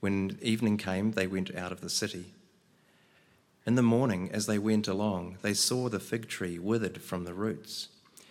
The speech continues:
Peter remembered and said to Jesus, "Rabbi, look, the fig tree you cursed has withered." "Have faith in God," Jesus answered.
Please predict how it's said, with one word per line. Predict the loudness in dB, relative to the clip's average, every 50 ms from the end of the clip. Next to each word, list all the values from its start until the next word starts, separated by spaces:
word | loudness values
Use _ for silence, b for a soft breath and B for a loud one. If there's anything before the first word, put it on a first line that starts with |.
| B B B
Peter | 12 12 12 10 4
remembered | 2 2 4 4 4 4 4 4 2
and | 0 0
said | 0 0 0 0 -2
to | -2
Jesus, | -2 2 2 2 2 2 0 -2 -2 -4 -4 -6 -10 B B B B 4
"Rabbi, | 6 6 8 8 6 6 4 0 -2 -4 0
look, | 6 6 6 6 4 0 -10 -14 B B B B B B B
the | 0 0
fig | 2 4 2 2 2
tree | 2 4 6 6 6
you | 6 8 8 8 8
cursed | 6 4 2 4 4 4 2 0 -2
has | -2 -2 -2 0
withered." | 2 0 2 0 -2 -8 -10 -16 -20 -20 -20 _ _ _ _ _ _ _ _ _ _ _ _ _ _ _ _ _ _ _ _ _ _ _ _ _ _
"Have | -8 -8 -8 -8
faith | -8 -6 -4 -2 -2 -2 -6 -10 -12
in | -12 -12 -10
God," | -8 -6 -6 -6 -6 -8 -12 -18 -20 -20 _ _ _ -14
Jesus | -12 -12 -10 -10 -8 -8 -8 -8
answered. | -10 -12 -10 -10 -12 -12 -14